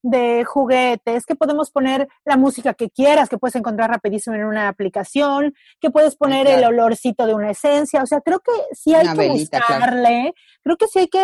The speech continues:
Speaker 1: eh, ser creativos con nuestras parejas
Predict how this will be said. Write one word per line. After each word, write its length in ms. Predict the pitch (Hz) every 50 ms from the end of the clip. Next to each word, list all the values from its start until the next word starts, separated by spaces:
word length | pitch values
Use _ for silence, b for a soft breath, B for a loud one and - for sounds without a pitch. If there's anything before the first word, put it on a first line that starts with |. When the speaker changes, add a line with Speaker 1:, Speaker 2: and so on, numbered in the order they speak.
| 370 330 262 - -
Speaker 1:
eh, 280 | 240 233 226 220 220 220 220 - _ _ _ _ _ _ _ -
ser 140 | - 294 285
creativos 520 | - 311 311 311 - - 254 294 359 403 -
con 120 | - 285
nuestras 280 | 254 - - 214 - -
parejas 520 | - 220 226 233 - 277 285 381 - b